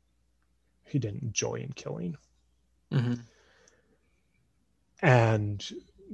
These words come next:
Speaker 1: they told him in their little huddle brief, whatever, before they go, they're like, "You keep running because either side could be shooting you. You could step on a mine, anything. You keep running."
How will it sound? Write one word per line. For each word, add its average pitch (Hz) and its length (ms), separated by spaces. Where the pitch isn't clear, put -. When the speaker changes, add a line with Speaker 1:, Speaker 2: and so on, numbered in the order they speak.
Speaker 1:
they 139 120
told 117 300
him 113 220
in 110 180
their 101 240
little 101 240
huddle 104 320
brief, 110 380
whatever, 104 320
before 110 320
they 98 140
go, 117 360
they're 104 100
like, 95 200
"You 127 360
keep - 320
running 104 380
because 139 420
either 127 240
side 107 280
could 113 120
be 107 80
shooting 127 360
you. 143 100
You 131 120
could 117 140
step - 240
on 104 80
a 98 60
mine, 104 380
anything. 113 500
You 127 300
keep - 400
running." 104 440